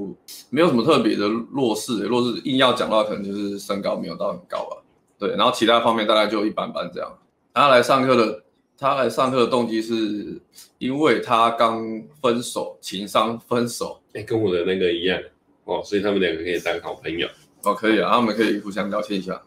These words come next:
Speaker 1: 当好妈子，互相扶持，成为好战友。
Speaker 2: 介绍他们认识一下。
Speaker 1: 对，那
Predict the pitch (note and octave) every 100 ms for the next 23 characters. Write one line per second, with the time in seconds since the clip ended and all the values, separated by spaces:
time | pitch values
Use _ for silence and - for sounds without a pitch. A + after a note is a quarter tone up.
0 | - G#2 E2+ G2 G#2+ - - _ _ -
1 | C3 B2+ A#2+ A#2 B2 - A2 G#2+ A2 A#2+
2 | F#2+ G#2 B2 G#2 F#2 F#2 F2 E2 G#2 F2
3 | - F2+ F#2 F2 - _ _ _ G#2+ F#2
4 | - - A#2+ A#2+ A2+